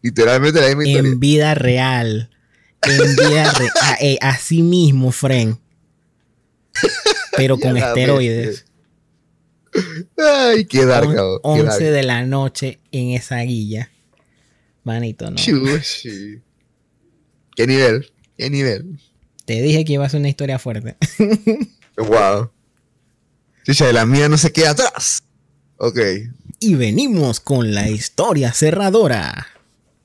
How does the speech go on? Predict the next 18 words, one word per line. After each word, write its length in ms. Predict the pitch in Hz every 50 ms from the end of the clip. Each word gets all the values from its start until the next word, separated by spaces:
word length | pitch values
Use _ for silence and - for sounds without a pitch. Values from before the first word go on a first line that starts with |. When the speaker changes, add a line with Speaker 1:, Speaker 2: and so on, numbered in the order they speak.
| _ _ _ _ _ _ _ _ _ _ _ _ _ _ _ _ _ _ _ _ _ _ _ _ _ _ _ _ _ _
Speaker 1:
Hubo 140 | 190 202 220
un 300 | 226 233 226 220 220 208 -
tiempo, 560 | - 220 202 185 175 160 131 123 147 151 156 -
o 40 | -
sea, 160 | - 156 131
yo 80 | 131 135
trabajaba 320 | 156 151 135 123 113 120
en 60 | 127 -
cable, 380 | - 127 123 117 113 104 104 110
me 100 | 113 110
acuerdo, 360 | - 113 110 104 101 101 - -
y 100 | 120 127
no, 140 | 117 101 - _ _ _
y 80 | - 139
no 140 | 139 165
sé 180 | - - 262 240
por 240 | 180 214 - - 175
qué, 400 | - 143 143 139 135 135 _